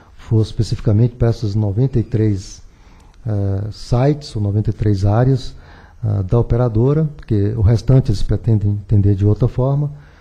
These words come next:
ah, para atender as áreas rurais por meio deste compartilhamento. Então, nessa tabela aí,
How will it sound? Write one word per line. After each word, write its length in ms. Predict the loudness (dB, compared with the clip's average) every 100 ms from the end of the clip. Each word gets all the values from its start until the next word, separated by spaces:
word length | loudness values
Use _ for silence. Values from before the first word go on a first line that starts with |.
| -20 -20 _ _ -6
ah, 540 | -2 0 2 2 0 -4 -20 0
para 420 | 2 4 2 2 0
atender 400 | 2 4 4 2
as 180 | 2
áreas 280 | 2 2 2
rurais 320 | 2 2 2
por 180 | 2 2
meio 240 | 4 2 2
deste 260 | 0 0
compartilhamento. 720 | -2 0 -2 0 0 0 -4 -10 -20 _ -12
Então, 140 | 0 2
nessa 200 | 2 0
tabela 460 | 0 2 4 4
aí, 180 | 2